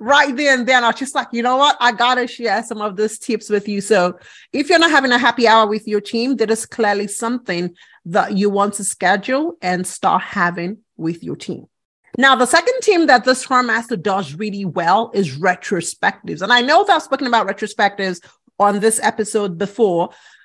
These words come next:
but then I think it's good that I'm bringing this back up because retrospective is so important that sometimes we don't even understand, you know, the wonders a retrospective could do to a team.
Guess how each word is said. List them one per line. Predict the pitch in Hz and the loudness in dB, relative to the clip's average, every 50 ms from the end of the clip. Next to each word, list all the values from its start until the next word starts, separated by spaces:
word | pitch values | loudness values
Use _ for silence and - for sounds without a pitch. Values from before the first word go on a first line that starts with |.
| _ _ _ _ - | _ _ _ _ -2
but | 165 247 240 185 | 2 2 2 4
then | 208 269 269 254 240 233 | 4 6 6 6 6 4
I | 226 | 0
think | - - 262 262 254 | 2 2 2 2 4
it's | 262 208 180 180 | 2 2 0 0
good | 170 285 359 359 320 302 311 311 | 2 4 6 6 8 6 6 4
that | 311 262 240 233 240 | 4 0 2 2 4
I'm | 240 233 220 | 4 2 2
bringing | 202 254 262 262 262 254 | 0 0 0 -2 -4 -4
this | 233 247 214 185 | -4 -4 -4 -2
back | 170 220 214 226 - - | 0 0 0 0 0 -2
up | 226 185 165 | -4 -2 -2
because | - 226 220 269 233 - | -4 -4 -4 -6 -6 -4
retrospective | - 254 254 - 285 262 - - - 311 370 359 - - 262 | -4 -6 -4 -4 -6 -8 -4 0 0 0 0 0 -2 -2 0
is | 247 233 233 | -2 -2 0
so | - 262 240 | 2 2 2
important | 226 226 220 214 - 247 240 226 220 | 2 2 0 -2 -4 -4 -4 -4 -4
that | 214 220 | -4 -4
sometimes | 214 226 220 220 - - 254 240 240 233 226 - - - - - - - _ _ | -4 -4 -4 -4 -4 -4 -2 -2 0 -2 -2 -4 -8 -14 -20 -20 -20 -20 _ _
we | - 240 254 | 0 0 2
don't | 294 285 269 | 2 2 2
even | 262 262 240 262 | 0 0 0 0
understand, | 247 226 220 208 214 208 - - - - 240 226 214 208 208 208 - - _ _ _ _ _ _ | 0 0 0 -2 -2 -4 -4 -6 -4 -2 0 0 0 0 0 -2 -4 -10 _ _ _ _ _ _
you | - 175 208 220 | -6 -2 0 2
know, | 214 214 214 | 4 4 4
the | 196 175 208 | 6 6 4
wonders | 208 196 185 226 254 277 285 277 269 254 - - | 4 4 2 2 4 4 4 2 2 2 0 0
a | 208 | -4
retrospective | 190 196 196 - - 214 - - 285 233 240 - 247 233 - | -4 -4 -6 -6 -8 -12 -4 0 0 0 0 -2 -6 -8 -6
could | - 202 156 | -6 -6 -6
do | - 196 202 196 | -6 -6 -8 -6
to | - - 202 185 | -8 -8 -6 -6
a | 180 | -6
team. | 175 - - 240 220 190 151 165 | -6 -6 -6 -4 -4 -4 -6 -10